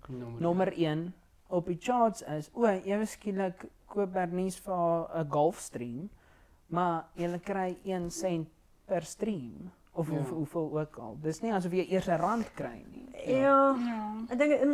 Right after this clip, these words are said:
Speaker 3: met 'n music video, jy sit nie exactly honderde music video's uit nie. So jy gaan nie daai, dit is maar
Speaker 1: En
Speaker 3: mense
Speaker 1: dis
Speaker 3: wat
Speaker 1: hoe mense singles identifiseer. Dis die waarvoor jy die music video's maak.
Speaker 3: Ah, okay.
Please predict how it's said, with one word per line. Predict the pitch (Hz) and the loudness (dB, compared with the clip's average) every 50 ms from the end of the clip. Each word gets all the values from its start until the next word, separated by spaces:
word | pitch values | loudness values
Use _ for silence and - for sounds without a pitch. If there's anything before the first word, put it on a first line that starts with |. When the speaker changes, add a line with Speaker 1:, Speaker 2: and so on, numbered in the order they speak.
| 269 - - 240 - - - | 2 2 0 -2 -4 -4 -4
Speaker 3:
met | 240 233 | -4 -2
'n | 233 226 | 2 2
music | 226 233 233 247 262 214 | 4 4 4 4 2 2
video, | 202 226 226 220 214 | 4 6 6 8 8
jy | 208 208 208 208 | 8 6 6 4
sit | 214 - - 240 233 | 2 2 0 0 2
nie | 247 254 240 | 2 2 2
exactly | 226 190 202 196 190 185 202 | 2 0 0 -2 -2 -2 -2
honderde | 196 180 175 185 196 202 202 196 190 180 | 0 0 0 2 2 2 2 2 2 0
music | 175 170 175 185 202 190 180 | 0 0 0 2 0 0 0
video's | - 185 170 160 160 - | 0 0 0 0 0 -2
uit | - 139 123 - - - | -4 -4 -6 -6 -8 -10
nie. | 151 135 139 147 139 175 | -12 -12 -12 -12 -14 -16
So | - - 185 | -10 -4 -2
jy | 175 180 | -2 -2
gaan | 185 - - - 214 208 | -2 -4 -4 -4 -2 0
nie | 214 214 185 | 0 0 0
daai, | 165 160 160 165 165 160 156 156 - | 0 0 0 0 0 0 -2 -2 -4
dit | - 196 180 | -8 -8 -6
is | - 202 - | -6 -4 -2
maar | 226 226 214 196 | 0 0 0 0
Speaker 1:
En | 175 - - | -2 -4 -4
Speaker 3:
mense | 180 170 - 160 151 | -4 -2 0 0 0
Speaker 1:
dis | 175 190 | 2 2
Speaker 3:
wat | 180 180 | 4 4
Speaker 1:
hoe | 180 180 | 4 2
mense | 175 - 170 | 0 -2 -6
singles | - - 170 165 160 165 160 151 139 - - - - - - - - - _ _ - | -2 2 2 4 4 4 4 2 0 -4 -10 -18 -20 -20 -20 -20 -20 -20 _ _ -8
identifiseer. | - 139 139 139 131 131 123 123 120 - - 123 113 107 110 - - | -4 -2 -2 -2 -2 -4 -8 -10 -10 -8 -8 -8 -8 -10 -12 -14 -14
Dis | 127 117 - - - | -14 -14 -14 -14 -12
die | - 127 123 | -10 -8 -6
waarvoor | 123 123 117 117 - 131 123 | -6 -8 -8 -8 -8 -8 -6
jy | 120 120 | -6 -6
die | 120 120 | -8 -10
music | 117 120 117 113 113 117 | -10 -8 -8 -8 -10 -10
video's | 117 117 110 110 110 - - | -10 -10 -10 -10 -12 -14 -18
maak. | - - - - - - - - - 185 | -20 -20 -20 -20 -20 -20 -14 -10 -8 -6
Speaker 3:
Ah, | 180 185 185 185 180 | -4 -4 -2 -2 -2
okay. | 175 170 - 165 160 151 147 147 147 147 | -4 -4 -4 -6 -4 -4 -4 -6 -6 -8